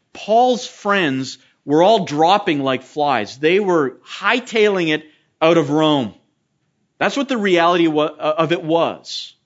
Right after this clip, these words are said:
And Demas was one of those.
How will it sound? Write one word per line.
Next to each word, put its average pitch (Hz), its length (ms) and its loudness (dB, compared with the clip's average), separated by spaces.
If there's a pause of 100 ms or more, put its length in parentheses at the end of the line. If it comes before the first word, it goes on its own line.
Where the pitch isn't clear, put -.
(540)
And 127 200 -8
Demas 180 680 -2 (380)
was 156 440 2
one 139 520 -4
of 131 160 -10
those. 147 640 0